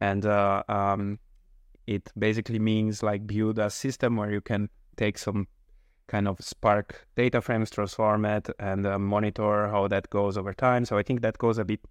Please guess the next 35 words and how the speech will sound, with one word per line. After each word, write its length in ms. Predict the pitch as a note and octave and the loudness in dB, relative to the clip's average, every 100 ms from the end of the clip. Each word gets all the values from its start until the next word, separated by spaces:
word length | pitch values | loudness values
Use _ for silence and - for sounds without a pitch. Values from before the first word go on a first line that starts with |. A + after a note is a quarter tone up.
| - | -8
towards, 320 | - G#2 G#2 | -2 0 0
uh, 260 | G#2 G2+ G#2 - | 0 -2 -4 -6
our 80 | A2 | -4
definition 420 | G#2+ G2+ A2 - | -2 -2 -2 -2
of 80 | A2 | -2
data 160 | A2+ A2 | -2 -2
products, 460 | - A2 A2+ A2+ | 2 4 4 -2
that 200 | - - - _ _ - | -8 -12 -18 _ _ -16
it's 100 | - | -4
machine 300 | G#2+ - G#2+ | -4 0 0
learning 300 | A2 A2 G#2+ | 2 2 2
that 200 | G#2+ - - | 2 0 -14
kind 280 | - A2 G#2+ | -2 0 0
of 140 | G2+ | 0
runs 320 | G2+ G#2+ G#2+ | 2 2 2
continuously, 960 | - G2 F#2 A#2+ B2 B2 B2 A#2 B2 C3 - _ _ _ - | -4 -6 -2 -2 0 0 0 0 0 -2 -6 _ _ _ -6
and, 260 | G2+ G2 | -2 0
uh, 80 | G2 | 2
you 200 | G2 G2 | 2 0
have 200 | G#2 G2+ | -2 -4
to 120 | - | -6
kind 220 | - A2 G#2 | -6 -2 -4
of 140 | G#2+ G#2+ - - | -6 -12 -18 -8
keep 180 | - G2+ | -4 0
maintaining 580 | F#2+ F#2 A2 A2+ A2+ | -2 0 0 2 2
it 320 | A2+ B2 - - - | 0 -2 -6 -20 -8
and 120 | G2+ | -4
observing 500 | G#2 G#2 G#2 A2+ A#2+ | -2 0 2 2 2
it. 180 | B2+ - - - - _ | 0 -4 -16 -20 -20 _
Um, 500 | G2+ G2 G2 G2 G2+ G#2 _ - | -2 0 0 0 -4 -10 _ -6
yeah, 320 | G#2 G#2+ G#2+ | 0 2 2
and 260 | G2+ G2 - - | 0 -6 -12 -6
this 200 | A2+ A2+ | -2 0
was 120 | A2 | 0
very, 440 | A2 A2 A2 A2 | 0 -2 0 -4